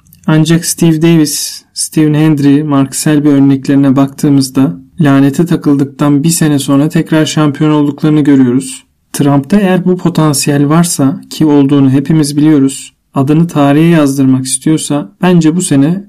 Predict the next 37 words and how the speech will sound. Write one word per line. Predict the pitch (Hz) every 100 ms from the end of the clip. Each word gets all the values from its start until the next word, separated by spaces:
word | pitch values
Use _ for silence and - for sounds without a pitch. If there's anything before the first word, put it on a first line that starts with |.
| _
Judd | 151 143 -
Trump | 143 160
şampiyon | - 143 135 147 139
olmalı. | 131 120 117 160 - _ _
Olacak | 147 143 143 160 165 -
ya | 143 135
da |
olmasını | 131 131 131 131 - 147
istiyorum | 135 - 156 143
anlamında | 131 131 131 143 190
söylemiyorum. | - 151 165 127 123 190 202 - _ _
Ama | 160 165
eğer | 156 165 156
gerçekten | 151 180 180 151 139 147 139
tarihin | 135 143 143 143
en | 147 156
iyi | 160 151
oyuncularından | 143 135 135 131 131 127
bir | 131
tanesi | - 135 131 -
olmak | 139 135 131
istiyorsa | - - 160 127 147
bence | 147 143 143
bu | 156
sene | - 139
mutlaka | 165 175 147 131 135
şampiyon | 131 135 123 123 127
olmalı. | 117 120 117 165 - _ _ _
Evet, | 165 160 151
sıralama | - 151 151 156 147
turnuvalarında | 156 151 147 151 151
hızlı | 147 143 151
bir | 143
gelişme | 147 143 - 151
kat | 143 147
etmiş | 147 139 147 160
olabilir. | 156 151 135 165 -